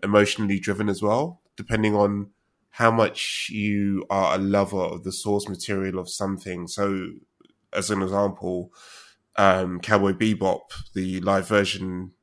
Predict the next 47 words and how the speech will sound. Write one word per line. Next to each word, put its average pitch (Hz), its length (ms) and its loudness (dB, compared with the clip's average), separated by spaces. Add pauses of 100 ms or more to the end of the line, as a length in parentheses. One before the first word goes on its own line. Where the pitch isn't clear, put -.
(180)
adaptation, 95 640 -2
came 92 260 -6
out 90 160 0
on 95 100 -6
Netflix - 420 -6
recently, 90 460 -8
and 87 300 -8 (300)
both 95 340 -4
yourself 98 480 0
and 87 380 -8 (160)
Dan, 92 480 -4
I - 80 -2
don't 131 140 6
know 107 60 2
if, 90 200 -10
I, 98 240 0
actually, 113 220 -6
I'm 104 60 -2
not 120 60 -6
sure 117 100 -6
if - 80 -8
Dan, 98 300 -2
I - 300 -20
think 135 120 2
you 120 60 2
said 117 180 2
you 107 100 0
may 107 120 4
have 104 100 2
seen 98 220 -4
a 95 60 -2
couple 98 260 -8
of 95 60 -2
episodes 92 280 -6
of - 40 -18
the 98 60 -4
anime, 92 580 -4 (600)
um, 92 600 0 (800)
but 98 260 2
obviously 104 320 0
that 101 160 6
was 104 120 -6
adapted 101 520 0
from 95 420 0
an 95 120 -2
anime 92 380 0
to, 90 580 -6